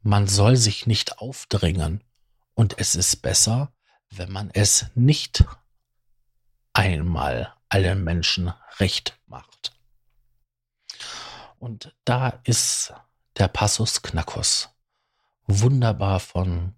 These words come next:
Knigge getroffen. Man muss nicht immer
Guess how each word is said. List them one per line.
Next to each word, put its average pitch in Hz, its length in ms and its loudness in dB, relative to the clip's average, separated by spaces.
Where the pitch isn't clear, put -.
Knigge 101 500 -2
getroffen. - 680 -8
Man 101 240 2
muss 110 420 0
nicht 101 520 -2
immer 87 580 -2